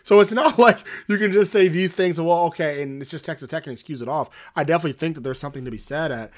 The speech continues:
as an athletic director, you're either not vetting this out properly at the beginning, right? And Robert Tuberville wasn't his hire, so I'm not gonna necessarily put that on him. But flip side of that is you're not, you're not able to keep these guys when they have been good,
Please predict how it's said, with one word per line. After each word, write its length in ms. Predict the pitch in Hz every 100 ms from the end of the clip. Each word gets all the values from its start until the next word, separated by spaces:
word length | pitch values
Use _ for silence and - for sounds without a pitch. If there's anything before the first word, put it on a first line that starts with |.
| - _ _ _
as 180 | 151 139
an 60 | 143
athletic 260 | 135 139
director, 380 | 123 120 120 131
you're 180 | 120 131
either 240 | 143 135
not 420 | 123 131 170 - 120
vetting 320 | 110 147 143
this 160 | 135 135
out 120 | 135
properly 380 | - 131 139 131
at 60 |
the 40 | 110
beginning, 480 | 110 180 117 110 - _ -
right? 140 | 139
And 100 | 135
Robert 220 | 165 160
Tuberville 300 | 160 139 131
wasn't 220 | 127 110
his 120 | 107 117
hire, 280 | 117 98
so 100 | 95
I'm 40 | 110
not 80 | 107
gonna 140 | 110
necessarily 240 | 104 107
put 100 | 98
that 80 | 104
on 120 | 98
him. 200 | 101 113 92 - - -
But 220 | 147 - _ -
flip 240 | 190 220
side 220 | 180 151
of 60 | 131
that 180 | 135 135
is 100 | 135
you're 80 |
not, 160 | 156 156 - -
you're 160 | - 139
not 180 | 156 160
able 200 | 151 135
to 40 |
keep 240 | - 190 147
these 200 | 113 -
guys 400 | 101 90 95 _ _ _ -
when 160 | 147
they 60 | 143
have 300 | 135 165 160
been 200 | 123 87
good, 160 | -